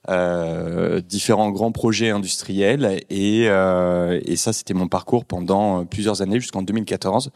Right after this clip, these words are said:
Et, euh, et en deux mille quatorze, donc, j'ai créé We Do Gift, complètement par hasard, en, en fait, sur un de mes plateaux. Euh, en fait, donc, je vendais, euh, des études à des clients. Et sur un de mes plateaux, j'avais, euh, un, donc, le secrétaire du comité d'entreprise de mon ancien employeur, quand j'étais salarié,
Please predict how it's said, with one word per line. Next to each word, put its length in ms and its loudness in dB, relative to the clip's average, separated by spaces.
Et, 340 2
euh, 380 0
et 100 -2
en 80 -6
deux 100 0
mille 80 2
quatorze, 260 0
donc, 120 -2
j'ai 100 -6
créé 180 -4
We 120 0
Do 120 -4
Gift, 360 -2
complètement 400 2
par 180 0
hasard, 440 0
en, 800 2
en 40 -4
fait, 200 0
sur 100 2
un 60 2
de 40 0
mes 80 2
plateaux. 380 0
Euh, 80 4
en 40 4
fait, 100 2
donc, 280 -4
je 120 -8
vendais, 320 2
euh, 180 0
des 200 -4
études 300 -4
à 100 -6
des 100 0
clients. 380 0
Et 80 0
sur 140 0
un 60 2
de 40 4
mes 60 4
plateaux, 300 0
j'avais, 380 2
euh, 460 2
un, 680 -6
donc, 160 -12
le 40 -2
secrétaire 520 0
du 240 -6
comité 280 -4
d'entreprise 400 -4
de 60 -10
mon 160 -8
ancien 180 -6
employeur, 360 -2
quand 80 -2
j'étais 160 -6
salarié, 400 0